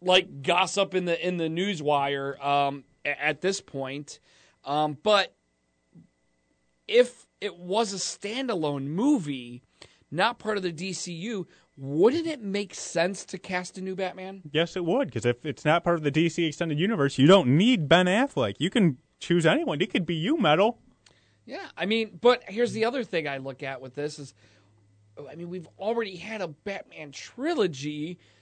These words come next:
Speaker 1: and then we have Batman versus Superman, then we got Justice League, and now you're gonna go and basically do a new Batman trilogy.
Speaker 2: Yeah, it would seem that way.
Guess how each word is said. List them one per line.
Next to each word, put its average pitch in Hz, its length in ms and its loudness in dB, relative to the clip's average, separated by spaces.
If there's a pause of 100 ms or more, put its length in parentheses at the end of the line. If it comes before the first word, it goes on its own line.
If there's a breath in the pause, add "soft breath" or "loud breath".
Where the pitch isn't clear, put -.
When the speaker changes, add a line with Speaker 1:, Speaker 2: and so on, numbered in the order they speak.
(180)
Speaker 1:
and 180 220 -4
then 254 140 4
we 254 140 -2
have 190 680 0
Batman 233 320 2
versus 196 200 -2
Superman, 190 440 -4
then 220 60 -6
we 247 60 -6
got 202 140 -2
Justice 185 240 -4
League, 196 220 -4
and 190 100 -4
now 196 120 0
you're 220 120 0
gonna 220 160 -2
go 208 260 0
and 180 200 -4
basically 196 680 -4 (380 soft breath)
do 202 220 2
a 226 40 4
new 220 160 2
Batman 185 440 2
trilogy. 113 540 -10 (540)
Speaker 2:
Yeah, 123 180 0
it 151 100 -8
would 156 180 -4
seem 202 300 2
that 196 200 4
way. 147 380 4